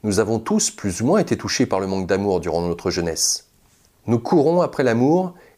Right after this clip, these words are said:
et nous sommes en colère contre le père symbolique que représente cette oligarchie. Si, individuellement, nous nous devons de pardonner à nos parents d'avoir été ce qu'ils ont été, et que nous nous devons aussi de nous pardonner de ne pas avoir été parfaits, alors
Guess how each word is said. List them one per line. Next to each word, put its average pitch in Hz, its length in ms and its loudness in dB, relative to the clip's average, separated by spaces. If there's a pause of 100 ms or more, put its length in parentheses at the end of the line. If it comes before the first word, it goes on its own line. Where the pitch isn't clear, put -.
et 113 80 2
nous 117 100 2
sommes 113 260 2
en 107 60 2
colère 131 420 0
contre 110 220 -2
le 95 120 0
père - 160 -4
symbolique 131 680 0 (300)
que - 100 0
représente 123 480 0
cette - 220 -4
oligarchie. - 580 -4 (600)
Si, - 420 -2 (280)
individuellement, 98 760 0 (300)
nous 95 100 0
nous 98 140 0
devons 123 420 2
de 113 120 0
pardonner 98 400 0
à 98 60 2
nos 90 120 0
parents 98 280 -2
d'avoir 85 280 -4
été 85 200 -4
ce - 100 -8
qu'ils 87 240 -8
ont 85 60 -2
été, 90 360 0 (240)
et 92 140 -6
que 113 300 2 (180)
nous 87 100 -4
nous 90 140 -2
devons 113 460 0
aussi 117 360 0
de 123 100 2
nous 95 120 -4
pardonner 101 500 -2 (280)
de 95 60 0
ne 90 80 0
pas 98 220 -4
avoir 85 200 -4
été 87 160 -8
parfaits, 170 420 -6 (540)
alors 156 520 -4